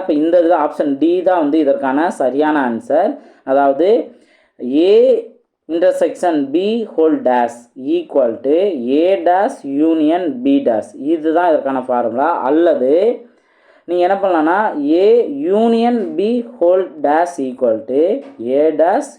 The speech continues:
இன்டர்செக்ஷன் பி டேஷ் இப்படின்னு கூட வரலாம். இங்க பாருங்க, ஏ டேஷ் யூனியன் இருக்கா? அப்ப இந்த இடத்துல இப்படி வந்திருந்தா கூட இது கரெக்டான ஃபார்முலா அப்படின்னு நம்ம தெரிஞ்சுக்கலாம். So, இந்த மாதிரி ரெண்டு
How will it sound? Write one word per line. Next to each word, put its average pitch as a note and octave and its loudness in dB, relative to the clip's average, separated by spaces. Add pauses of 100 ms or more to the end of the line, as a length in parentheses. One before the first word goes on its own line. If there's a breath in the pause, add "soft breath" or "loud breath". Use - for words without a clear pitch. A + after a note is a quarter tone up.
(100)
இன்டர்செக்ஷன் D#3 -2
பி B2 -2
டேஷ் A2+ -4 (120)
இப்படின்னு G3+ -2
கூட F#3 4
வரலாம். A2 -2 (180 soft breath)
இங்க D#3+ -2
பாருங்க, F3+ 2
ஏ F3 4
டேஷ் F#3 0 (180)
யூனியன் F3 2
இருக்கா? D3+ -2
அப்ப C#3+ -2
இந்த D#3 0
இடத்துல F#3+ -2
இப்படி F3 0
வந்திருந்தா F3 2
கூட F3+ 2
இது D3 0
கரெக்டான C#3 -2 (440)
ஃபார்முலா C3 -2
அப்படின்னு A#2+ -8
நம்ம A#2 -6
தெரிஞ்சுக்கலாம். B2 -6
So, F#3+ -6
இந்த D3 -4
மாதிரி D3+ 0
ரெண்டு D3+ 0